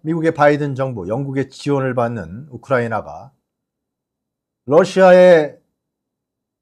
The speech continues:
미사일을 발사하면서 마찬가지로 또 보복했습니다, 러시아가. 물론 트럼프가 대통령에 당선됐기 때문에 제삼 차 세계대전은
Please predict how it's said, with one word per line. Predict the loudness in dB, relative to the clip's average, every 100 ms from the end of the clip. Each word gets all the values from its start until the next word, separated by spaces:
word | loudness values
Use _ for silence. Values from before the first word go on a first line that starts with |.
| _ _ _ _
미사일을 | -8 0 0 0 -8
발사하면서 | -14 -16 -18 -18 -20 _ _ _
마찬가지로 | -16 -10 0 0 2 -2 -6
또 | -4
보복했습니다, | -4 -4 -8 -14 -16 -20 _
러시아가. | -20 -20 -20 _ _ _ _ _ _ _ _ _ _ _ _ _ _ _ _ _ _ _ _ -6
물론 | -2 0 -2 -8 -14 _ _ _ _ _ _
트럼프가 | -4 -2 -4 -10 -4 0 2 2
대통령에 | -2 -4 -6 -4 -4 -4
당선됐기 | -6 -8 -8 -6 -10 -12 _
때문에 | -12 -12 -14 -18 -20
제삼 | -4 -2 -2 -4 -10 -8
차 | -2 -2
세계대전은 | -2 -6 -4 -4 -2 -2 -2 -2 -2 -8